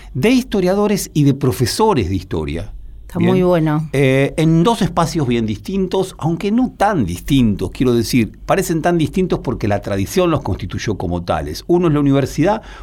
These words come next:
Speaker 1: otros son los institutos de formación docente, los antiguos profesorados.
Speaker 2: ¿Y cuál es la diferencia en el, en el resultado, digamos,
Speaker 1: En
Speaker 2: en
Speaker 1: el
Speaker 2: el
Speaker 1: resu-
Speaker 2: sujeto de, de
Speaker 1: Eh, yo te diría, y por supuesto lo vamos a hablar con, con, con nuestra invitada y nuestro invitado,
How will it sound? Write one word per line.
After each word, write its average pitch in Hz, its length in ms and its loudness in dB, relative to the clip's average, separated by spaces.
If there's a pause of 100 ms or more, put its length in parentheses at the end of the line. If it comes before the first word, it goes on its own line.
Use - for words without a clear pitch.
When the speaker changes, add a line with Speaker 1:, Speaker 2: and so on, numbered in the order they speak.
Speaker 1:
otros 196 280 0
son 196 140 2
los 156 160 2
institutos 185 720 0
de 110 80 2
formación 104 540 0
docente, 110 540 0
los 80 160 -4
antiguos 107 380 2
profesorados. 101 840 -2
Speaker 2:
¿Y 226 80 -4
cuál 247 240 0
es 196 100 2
la 185 120 0
diferencia 175 840 -2
en 165 240 -6
el, 156 480 -6
en 170 160 -4
el - 80 -4
resultado, 170 480 0
digamos, 151 380 0
Speaker 1:
En 151 60 2
Speaker 2:
en 156 40 2
Speaker 1:
el 160 60 2
Speaker 2:
el 156 80 0
Speaker 1:
resu- 131 80 0
Speaker 2:
sujeto 202 500 2
de, 165 360 2
de 147 340 -6
Speaker 1:
Eh, 139 500 2
yo 190 140 2
te 208 100 -2
diría, 175 540 4
y 95 320 0
por 90 160 -4
supuesto 117 300 0
lo 110 80 2
vamos 117 260 0
a - 20 2
hablar 117 240 2
con, 101 240 -2
con, 98 280 -4
con 101 160 -2
nuestra 104 440 -2
invitada 127 540 2
y - 20 2
nuestro 104 260 0
invitado, 170 600 4